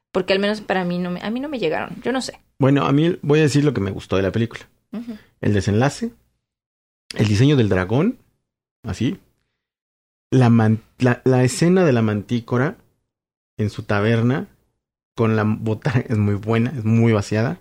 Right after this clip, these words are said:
Speaker 1: Está chistoso.
Speaker 2: Específicamente la relación a partir de ahí de la, de la mamá de los chicos con la mantícora me gusta mucho.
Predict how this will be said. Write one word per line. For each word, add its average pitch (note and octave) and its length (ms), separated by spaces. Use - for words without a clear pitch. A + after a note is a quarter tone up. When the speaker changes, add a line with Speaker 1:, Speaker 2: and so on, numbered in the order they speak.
Speaker 1:
Está G#3 220
chistoso. - 360
Speaker 2:
Específicamente C3 640
la A2+ 120
relación G#2 680
a G#2+ 120
partir A#2 300
de A2+ 80
ahí A2 80
de A2 120
la, G#2 220
de G#2+ 160
la G#2 140
mamá G#2 340
de A2 60
los G#2+ 140
chicos - 300
con G#2 120
la G2+ 80
mantícora A2 680
me G2+ 120
gusta A2+ 320
mucho. A2 520